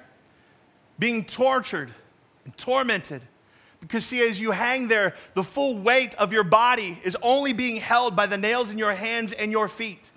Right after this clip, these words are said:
And as you hang there, your body falls forward in this fashion, ultimately causing you to suffocate. And as you suffocate, the only relief you have is to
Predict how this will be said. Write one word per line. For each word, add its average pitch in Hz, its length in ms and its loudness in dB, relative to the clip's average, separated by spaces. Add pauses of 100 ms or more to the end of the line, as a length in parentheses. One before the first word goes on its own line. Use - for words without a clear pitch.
(260)
And 202 140 -2
as 220 220 2
you 233 100 0
hang 240 380 0
there, 214 320 2 (180)
your 233 140 6
body 233 400 4
falls 233 360 0
forward 240 440 2
in 214 180 0
this 214 240 0
fashion, 226 500 0 (560)
ultimately 254 520 0
causing 233 500 0
you 233 180 -2
to 202 200 -10
suffocate. - 880 -4 (1040)
And 202 160 0
as 254 340 2
you 254 140 -2
suffocate, 220 640 -2
the 220 120 -4
only 277 340 2
relief 247 400 0
you 240 140 -2
have 233 320 2
is 196 140 -2
to - 120 -10